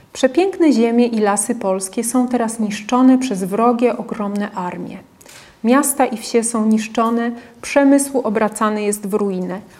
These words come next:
Polski chłop, oddanie kochający swą ziemię, patrzy na to, jak jest palona, ograbiana, jak jego żona i dzieci są wywożone w nieznane.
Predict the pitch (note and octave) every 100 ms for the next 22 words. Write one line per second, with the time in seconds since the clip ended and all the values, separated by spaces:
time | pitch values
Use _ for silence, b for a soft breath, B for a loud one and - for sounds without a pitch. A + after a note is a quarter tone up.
0 | B - C4+ D#4+ - B3+ - G#3+ A3 -
1 | G#3 G3+ A#3 C#4 C#4 C4 G#3 G#3 G#3 G#3+
2 | A3 A3 - G3+ F#3+ A3 A3 A3+ A#3 A#3
3 | B3 B3+ - A3+ G3 F#3+ G#3 G3 G3+ G3
4 | - G3 F#3+ G#3 A3 G#3+ A3 A3 G3+ F3+
5 | G3+ F#3+ G3 F#3+ B B - G#3 A3+ A#3
6 | A3+ A#3 C4+ C4 A3 G#3+ A3 A3 A#3 A3+
7 | G#3+ G#3 A#3+ G#3+ F#3 F#3 F#3+ F#3+ F#3+ F#3
8 | F#3+ F#3 F#3+